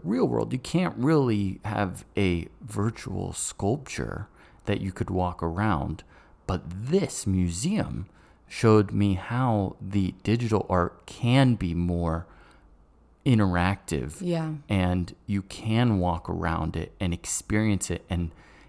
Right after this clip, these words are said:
Speaker 1: in a weird way, almost be in it
Speaker 2: Yeah.
Speaker 1: in the physical world without, you know, wearing a headset and being in virtual reality world. So that was, that was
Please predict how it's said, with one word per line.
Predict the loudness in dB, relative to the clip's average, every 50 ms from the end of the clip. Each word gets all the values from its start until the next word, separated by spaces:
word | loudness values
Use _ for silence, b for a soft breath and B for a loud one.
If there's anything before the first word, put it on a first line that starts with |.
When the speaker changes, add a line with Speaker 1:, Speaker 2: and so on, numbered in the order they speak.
| b -4
Speaker 1:
in | -2 0
a | 0
weird | 2 2 2 2 2 2
way, | 2 0 0 0 -2 -2
almost | 0 0 2 2 2 0 -2 -4 -8 -6
be | -4 -4 -4 -6 -10 _ _ _ -2
in | 0 0 0
it | -2 -6 -10 -14 -14 -14 -14 -14 -16 _ -6
Speaker 2:
Yeah. | -4 -2 -2 -2 -2 -4 -6 -10 -6 0
Speaker 1:
in | 2 4 6 6 4
the | 2
physical | 0 -2 -2 -2 -2 -2 -6 -8 -6 -6 -6 -4
world | -4 -4 -4 -4 -4 -6 -6 -4
without, | -2 2 2 4 4 2 0 -4 -16 _ -4 0
you | 0 0
know, | 0 0 -4 -2
wearing | -2 0 0 0
a | -2
headset | -2 -4 -6 -6 -6 -6 -6
and | -4
being | -4 -4 -4
in | -4 -4
virtual | -4 -6 -8 -8 -8 -8
reality | -8 -8 -8 -8 -10 -10 -10 -10
world. | -10 -10 -10 -10 -6
So | -2 -2 -2
that | -2 -2 0 2 2 4 4 2 2
was, | 0 0 0 0 -2 -6 -10 -14 -16 b b b b b b b b b b b b _ _ _ _ _ _ -2
that | 0 0 0 2
was | 2 0 0 0 -2 -4 -8